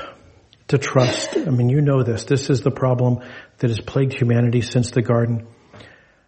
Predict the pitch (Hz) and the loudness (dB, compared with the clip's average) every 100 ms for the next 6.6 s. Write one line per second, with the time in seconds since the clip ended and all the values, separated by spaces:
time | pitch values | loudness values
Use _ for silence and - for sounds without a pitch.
0 | _ _ _ _ _ _ _ _ _ _ | _ _ _ _ _ _ _ _ _ _
1 | _ _ _ _ _ _ _ _ _ _ | _ _ _ _ _ _ _ _ _ _
2 | _ _ _ _ _ _ _ - _ - | _ _ _ _ _ _ _ -20 _ -2
3 | 131 131 135 135 131 131 - 135 131 123 | 0 2 2 2 0 0 0 2 2 2
4 | 120 123 156 135 127 120 139 147 127 117 | 2 0 0 0 0 2 0 2 0 0
5 | 117 - - 110 135 135 123 - - 120 | -2 -4 -2 0 0 2 -2 -2 -2 -2
6 | - 123 - - 123 135 | 0 0 -2 -2 -2 -2